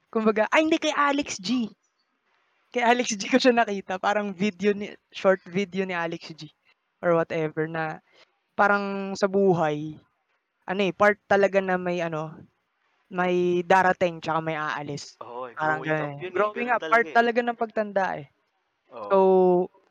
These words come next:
Speaker 1: okay lang kahit hindi mo na sila ka-close, yung mga dati mong ka-close, okay lang din. So, ano rin 'yan, eh, makaka-, makakatulong din sa growth mo as an
Speaker 2: Oo,
Speaker 1: individual.
Speaker 2: parehas niyo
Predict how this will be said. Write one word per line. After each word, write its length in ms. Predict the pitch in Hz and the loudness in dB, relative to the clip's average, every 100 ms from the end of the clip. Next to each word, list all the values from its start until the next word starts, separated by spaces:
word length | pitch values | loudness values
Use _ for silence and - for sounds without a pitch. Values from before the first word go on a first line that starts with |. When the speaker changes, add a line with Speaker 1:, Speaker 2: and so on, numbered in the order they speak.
| _ 226 | _ 4
Speaker 1:
okay 240 | 262 302 | 6 6
lang 260 | 240 196 247 | 4 0 0
kahit 240 | 214 208 220 | -2 -2 -2
hindi 220 | 214 208 208 | -6 -6 -4
mo 80 | 208 | -6
na 80 | 196 | -4
sila 220 | 208 196 | -4 -4
ka-close, 720 | 175 175 170 175 - - - 214 | -4 -4 -4 -4 -6 -16 -18 -10
yung 160 | 175 170 | -6 -4
mga 120 | 175 | -2
dati 240 | 170 160 170 | 0 0 -2
mong 180 | 160 156 | -6 -6
ka-close, 560 | 165 175 - - - - | -6 -6 -12 -14 -20 -6
okay 260 | 170 170 165 | 0 0 0
lang 180 | 165 160 | -4 -8
din. 160 | 156 147 _ _ _ _ _ _ _ _ _ _ - | -12 -14 _ _ _ _ _ _ _ _ _ _ -8
So, 120 | - 175 175 170 170 170 - | 2 4 6 6 4 2 0
ano 160 | 196 208 | 2 2
rin 140 | 226 226 | 2 -2
'yan, 80 | 165 | -4
eh, 40 | |
makaka-, 440 | 151 185 180 190 170 | -2 0 2 0 0
makakatulong 680 | 196 196 196 202 196 196 190 | 2 2 2 2 2 2 -2
din 140 | 185 185 | -6 -2
sa 160 | 185 165 165 160 165 170 - | 0 2 2 0 -4 -8 0
growth 320 | 196 185 - | 4 4 2
mo 240 | 170 156 151 _ _ _ - | -6 -10 -10 _ _ _ -8
as 160 | 170 | -4
an 120 | 170 165 160 | -4 -4 -10
Speaker 2:
Oo, 220 | 151 160 160 | -2 -2 -2
Speaker 1:
individual. 160 | 147 | -2
Speaker 2:
parehas 320 | 147 170 185 196 | -2 -2 -4 -8
niyo 120 | 202 | -14